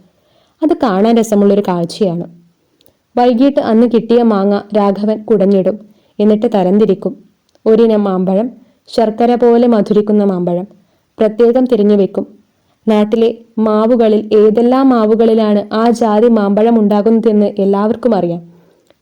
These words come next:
ആ മാമ്പഴം അവന്റെ വല്യമ്മാവന് ചോറിൽ പിഴിയാൻ കൊടുക്കാനായി തിരയുന്നതാണ്. രാഘവന് ഒരു പ്രത്യേക സ്വഭാവമുണ്ടായിരുന്നു.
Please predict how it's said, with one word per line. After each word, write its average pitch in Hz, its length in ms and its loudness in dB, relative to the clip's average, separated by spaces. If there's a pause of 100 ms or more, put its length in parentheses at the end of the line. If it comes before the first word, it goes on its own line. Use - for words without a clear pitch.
(240)
ആ 247 140 2
മാമ്പഴം 262 500 2 (280)
അവന്റെ 220 320 2
വല്യമ്മാവന് 240 640 2
ചോറിൽ 233 380 0
പിഴിയാൻ 233 440 2
കൊടുക്കാനായി 220 580 0
തിരയുന്നതാണ്. 190 640 0 (800)
രാഘവന് 254 460 2
ഒരു 294 100 2
പ്രത്യേക 240 420 0
സ്വഭാവമുണ്ടായിരുന്നു. 202 920 0